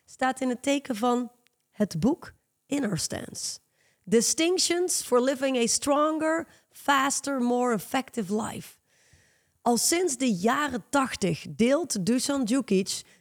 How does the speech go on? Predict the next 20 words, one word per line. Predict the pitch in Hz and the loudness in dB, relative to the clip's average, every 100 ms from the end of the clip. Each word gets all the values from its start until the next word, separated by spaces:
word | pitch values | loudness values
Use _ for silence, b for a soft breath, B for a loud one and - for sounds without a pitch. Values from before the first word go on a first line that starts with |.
| b | b
diepgaande | 165 247 311 - - 277 285 233 | -2 2 2 0 0 0 2 -2
bulletins | 165 247 214 - 220 185 208 - | 2 2 2 2 2 2 0 0
over | 226 208 208 | 2 2 2
hoe | 240 | 2
je | 233 202 b b b | 4 2 b b b
sneller | - - - 170 180 302 - - _ _ | -4 -2 0 2 2 -2 -4 -12 _ _
en | - 214 | -6 -6
krachtiger | - 247 311 - - 240 240 | -4 -2 -2 -2 -6 -4 -2
door | 226 | -2
het | 214 | 0
leven | 202 226 180 | 0 0 0
kunt | 165 170 | -4 -2
bewegen. | 165 170 202 160 175 _ _ _ _ _ _ _ | 0 -2 -6 -10 -16 _ _ _ _ _ _ _
Deze | 262 285 240 | 2 2 0
bulletins | 285 262 277 269 254 | 0 0 0 0 0
hebben | 240 247 | 0 0
een | - _ _ | -4 _ _
enorme | 277 294 269 277 330 381 294 214 | 2 4 6 6 4 2 2 2
impact | 196 170 170 - | 2 2 -2 -4
gemaakt. | - 160 - - | -4 -4 -4 -12